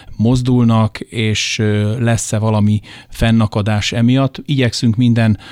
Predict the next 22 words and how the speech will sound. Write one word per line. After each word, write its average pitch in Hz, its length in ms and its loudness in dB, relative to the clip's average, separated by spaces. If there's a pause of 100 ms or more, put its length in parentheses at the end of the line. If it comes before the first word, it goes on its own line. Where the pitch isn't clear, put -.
(200)
előírásnak, 113 840 0
szabálynak 107 760 0
megfelelni. 120 800 2 (300)
Gondolok 113 440 2
itt 110 160 -2
arra, 117 220 2
hogy 110 160 0
a 104 60 0
két 127 300 -2
nagy 117 160 0
koncertünkön, 110 720 0
a 104 80 0
Csík 113 200 -2
zenekaron 107 580 -2
és 104 160 -2
a 104 80 0
Bródin 107 520 0 (260)
jegyet 120 600 -2
árusítunk 113 880 0
egy 110 200 -2
jelképes 110 760 -2
összeggel, 117 680 -2